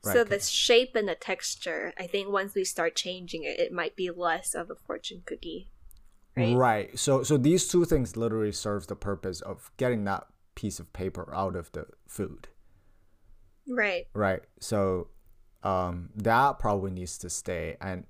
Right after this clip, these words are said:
Speaker 1: um, another thing we were talking about before the show was, like, it needs to be somewhat an individual dessert,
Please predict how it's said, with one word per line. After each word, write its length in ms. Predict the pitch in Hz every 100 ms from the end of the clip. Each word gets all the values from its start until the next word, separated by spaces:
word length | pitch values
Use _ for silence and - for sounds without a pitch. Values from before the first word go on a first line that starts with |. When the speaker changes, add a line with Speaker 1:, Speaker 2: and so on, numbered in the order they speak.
| -
Speaker 1:
um, 440 | 92 82 82 92 - - - -
another 340 | 113 131 139
thing 200 | 104 117
we 60 | 107
were 100 | 101
talking 320 | 104 104 101
about 120 | 92
before 280 | 87 - 101
the 100 | 95
show 260 | - 98 92
was, 220 | 85 82
like, 220 | 87 85
it 120 | - 98
needs 260 | 104 101
to 60 | 92
be 200 | 101 90
somewhat 440 | - 101 98 87 101
an 140 | 101 -
individual 1000 | 113 107 90 104 95 - - 73 82 - _ _ _ - -
dessert, 640 | 98 82 90 - - -